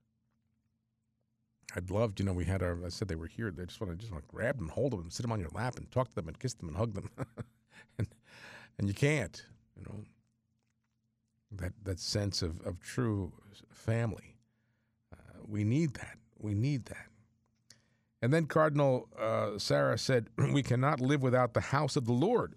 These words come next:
<clears throat> excuse me, "which is our home, without the holy places where we were born to faith, where we discovered the provident presence of the Lord and discovered the merciful embrace that lifts up those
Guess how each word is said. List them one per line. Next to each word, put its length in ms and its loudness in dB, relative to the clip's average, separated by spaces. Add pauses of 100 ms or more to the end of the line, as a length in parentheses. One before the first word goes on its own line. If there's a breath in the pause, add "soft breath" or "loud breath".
<clears throat> 80 -8
excuse 380 4
me, 100 2
"which 160 2
is 80 2
our 160 6
home, 540 2 (840 soft breath)
without 260 4
the 80 2
holy 280 6
places 640 0 (140)
where 280 2
we 140 0
were 160 2
born 420 2
to 120 -2
faith, 480 -4
where 140 0
we 160 0
discovered 600 0
the 60 -4
provident 540 0
presence 400 0
of 100 -2
the 60 2
Lord 300 2
and 100 -2
discovered 460 0
the 60 0
merciful 420 0
embrace 380 2
that 160 -2
lifts 280 -2
up 180 0
those 360 2